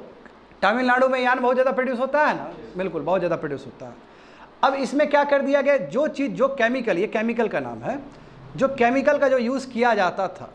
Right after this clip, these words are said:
जो chemical का जो यूज़ किया जाता है यान produce करने में, तो उसको भी कम कर दिया, उसका भी basic custom duty घटा दिया गया।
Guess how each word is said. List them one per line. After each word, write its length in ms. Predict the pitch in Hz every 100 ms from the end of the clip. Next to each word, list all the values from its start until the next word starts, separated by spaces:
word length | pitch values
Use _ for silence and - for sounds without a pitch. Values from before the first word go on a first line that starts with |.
| 170
जो 160 | 208 226
chemical 360 | 240 233 247 254
का 80 |
जो 100 | 240
यूज़ 300 | 233 208 247
किया 180 | 247 220
जाता 180 | 214 220
है 80 | 202
यान 220 | 185 226
produce 300 | 214 190 202
करने 280 | 160 143 185
में, 120 | 123 - - - - -
तो 100 | -
उसको 260 | 233 - 262
भी 100 | 247
कम 320 | 254 165 160
कर 140 | 151 135
दिया, 160 | 151
उसका 200 | 175 -
भी 120 | 233
basic 380 | 220 196 214 214
custom 240 | 196 214 196
duty 220 | 190 196
घटा 300 | 151 147 135
दिया 220 | 127 113
गया। 180 | 104